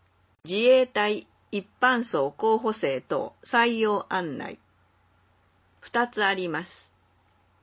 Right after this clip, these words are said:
一、一般層候補生、陸海空。応募資格、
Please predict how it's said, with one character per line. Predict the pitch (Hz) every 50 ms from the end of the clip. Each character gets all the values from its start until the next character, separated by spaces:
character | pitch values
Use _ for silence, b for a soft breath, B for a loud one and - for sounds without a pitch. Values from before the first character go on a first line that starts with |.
| _
一、 | 208 202 196 - - 233 233 - - _ _ _ _ _ _ _ _ _ _ _ _
一 | - 202 208 208 _ _ -
般 | 254 269 269 262
層 | 262 - - 156 143 123 -
候 | - - - 208 208 220
補 | 247 208 208
生、 | - - 117 - - - _ _ _ _ _ _ _ _ _ _ _ -
陸 | 208 240 269 262 - - _ _ _ _ _ -
海 | - 233 226 190 - - _ _ _ _ _ _ -
空。 | 240 233 202 165 113 - - _ _ _ _ _ _ _ _ _ _ _ _ _ _ _ _ _ _ _ _ _ _
応 | 226 240 247 247
募 | 220 240 147
資 | - - -
格、 | - 151 135 - - - - - -